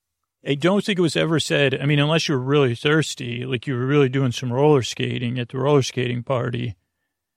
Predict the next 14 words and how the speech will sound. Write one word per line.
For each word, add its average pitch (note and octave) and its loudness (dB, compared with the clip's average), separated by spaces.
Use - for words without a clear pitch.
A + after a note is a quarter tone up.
where D3 -4
you'd C3+ -2
say, B2+ -4
"Holy C3 -2
cow, B2+ 0
I C#3 -4
gotta B2+ 0
get A#2 2
another B2 0
orange C#3 2
drink. B2 -4
I'm B2 -2
like, B2 -2
uh, B2 -2